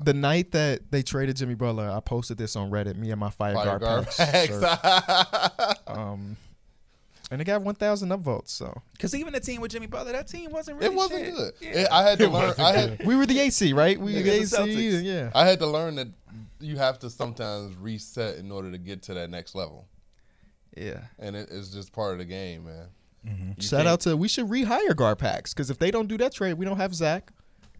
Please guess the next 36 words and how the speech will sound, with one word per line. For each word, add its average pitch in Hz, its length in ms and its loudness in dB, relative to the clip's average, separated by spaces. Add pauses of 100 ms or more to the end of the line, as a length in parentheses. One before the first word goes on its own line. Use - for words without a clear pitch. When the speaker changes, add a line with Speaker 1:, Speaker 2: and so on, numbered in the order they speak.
(180)
Speaker 1:
and 135 100 -8
we 151 80 -2
don't, 160 160 -2
we 165 100 0
not 165 140 0
in 160 60 -2
a 165 40 -4
position 170 320 -2
we 185 100 0
are 185 120 0
now. 190 240 -4 (880)
Bring 160 160 -2
those 196 140 0
guys 190 220 0
back. 180 320 0 (600)
Speaker 2:
I, - 60 -8
I 180 180 4
Speaker 1:
Hire 147 120 4
Speaker 2:
just 113 200 -4
saw 113 140 2
Speaker 1:
Guard 113 60 0
Speaker 2:
the 113 40 0
Speaker 1:
Packs. 110 140 0
Speaker 2:
old 113 420 -8
post 120 320 -8
about 92 260 -4
how 90 200 -4
they 95 180 -8
didn't 92 400 -10
wanna 87 200 -10
give 87 160 -12
up 82 140 -10
Luol 87 320 -8
Deng 87 360 -12
for 80 100 -16
Kobe. 82 440 -12